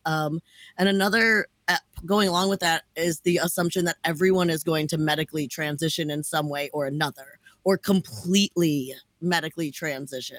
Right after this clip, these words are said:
Like, a lot of people assume, like, "Oh, you're trans. That means you're going to change your name. You're going to,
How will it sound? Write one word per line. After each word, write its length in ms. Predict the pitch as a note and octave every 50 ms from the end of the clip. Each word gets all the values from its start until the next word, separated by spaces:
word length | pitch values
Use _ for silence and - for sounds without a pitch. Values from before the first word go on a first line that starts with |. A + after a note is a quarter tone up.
| - -
Like, 280 | C3+ G#2+ B2+ D#3 D3+
a 60 | - D3
lot 260 | D3+ D#3 E3 E3 F3
of 80 | E3
people 280 | - F3+ E3+ - D#3 D#3+
assume, 480 | D#3 D3+ - - F#3 F3 E3+ E3 D#3 D#3
like, 280 | D#3 C#3+ C#3+ D3 _ _ - - - - _ _ _ _ -
"Oh, 560 | E3+ E3+ E3 E3 D#3 D3+ D3 C#3+ C#3 D3+ D3+ - _
you're 160 | E3 F3 F3
trans. 500 | D#3+ - - F#3 F3 E3 D#3 C#3+ C3+ D#3 -
That 160 | E3+ E3 -
means 220 | E3 E3 D#3+ D3+ E3
you're 120 | E3+ E3
going 360 | D3 - E3+ E3 E3 E3+ E3 D3+
to 120 | - F3+
change 300 | - - F3+ D#3+ D#3 D3
your 80 | E3+ E3
name. 220 | D#3+ D#3+ C#3 B2+ C3 -
You're 120 | D3 D3 D3+
going 360 | - E3+ D3+ D#3 D#3+ D#3+ D#3
to, 380 | - E3+ E3 D#3+ D#3+ D#3+ E3+